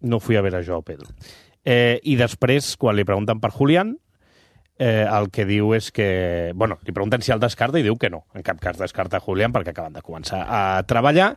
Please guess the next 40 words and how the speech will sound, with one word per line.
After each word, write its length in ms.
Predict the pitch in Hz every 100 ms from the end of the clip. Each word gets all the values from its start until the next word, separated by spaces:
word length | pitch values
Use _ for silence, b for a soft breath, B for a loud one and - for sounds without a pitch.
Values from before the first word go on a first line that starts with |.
| B B B B _
Agraïm 460 | 104 90 87 85 85
a 60 |
Deco 220 | 85 82 87
i 20 |
a 60 | 82
Laporta, 340 | 80 85 95
per 120 | 90
suposat, 380 | - 78 80 85
que 80 | -
ahir, 360 | 85 82 82 80 -
eh, 580 | 113 101 92 90 87 85
vulgui-, 320 | 95 107 113 107 117
donessin 920 | 110 110 107 - 92 87 82 82 78 80 90
la 160 | 85
cara 300 | - 110 101
o 40 | 95
explicacions 760 | - 101 90 - 110 98 90
de, 120 | 98 87 82 92
de 120 | 95
la 100 | 90
situació 380 | 107 90 - 87
actual, 400 | - 90 85 85
eh, 100 | 85 87
del 160 | 87
club. 220 | - 78 -
A 80 |
partir 240 | 104 110 160
d'aquí, 300 | 151 107 85 B B B -
pel 180 | 113 104
que 100 | 113
sabem, 440 | 131 123 123 87 80 B B B B B
eh, 640 | 131 117 110 107 104 101 98 101 95 95
s'han 240 | - - 123
de 100 | 127
tancar 300 | 117 110 117
alguns 220 | 107 120 113
detalls 300 | 110 113 110
abans 160 | 107 98
del 120 | 101
Mundial, 300 | 98 117 120